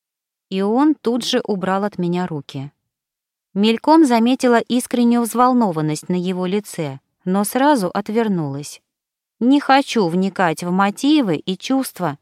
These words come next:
ненавистного мне мужчины. От размышлений меня отвлёк внезапный протяжный стон мамы.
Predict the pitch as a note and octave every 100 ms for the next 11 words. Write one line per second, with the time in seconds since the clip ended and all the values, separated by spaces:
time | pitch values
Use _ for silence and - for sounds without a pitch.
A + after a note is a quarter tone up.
0 | _ G3+ G#3 G#3+ G#3+ A#3+ - G3 F3+ F#3
1 | F#3+ F#3+ G3 - E3 D3+ D3 C#3 - _
2 | _ _ _ _ _ _ G#3+ B3 C4 B3
3 | C#4 - D4+ G4+ F4 A#3 A3+ B3+ D#4 -
4 | B3 B3 C#4 C#4+ A#3 A3+ G#3+ C4+ C#4 A#3+
5 | A3 G#3 G#3 A3+ A#3 A3 G#3+ - A#3 A3+
6 | A3+ G3+ D#3 C3+ B2+